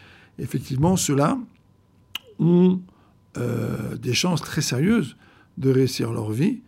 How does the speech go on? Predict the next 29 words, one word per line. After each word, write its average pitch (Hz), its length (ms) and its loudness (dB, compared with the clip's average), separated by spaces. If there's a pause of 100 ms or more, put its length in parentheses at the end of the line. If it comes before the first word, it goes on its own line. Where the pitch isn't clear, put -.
(400)
avec 139 280 -4
évidemment, 139 600 -2
euh, - 200 -6
tous - 200 -8
les - 280 -4
bémols 135 440 2
qu'on - 100 -12
peut - 100 -12
mettre 117 180 -8
à 117 40 -10
la 107 60 -14
chose, - 160 -4
parce - 180 -12
que - 80 -14
dans 113 240 -6
la 113 100 -6
vie, 143 180 -4
il - 80 -2
y - 20 -8
a - 80 -12 (120)
beaucoup, 135 380 -6
beaucoup 139 220 -4
d'é-, 131 180 2 (140)
d'étapes 156 420 0
à 123 60 -4
passer - 300 -8
d'une 113 60 -10
certaine 117 260 -12
manière. 196 280 -6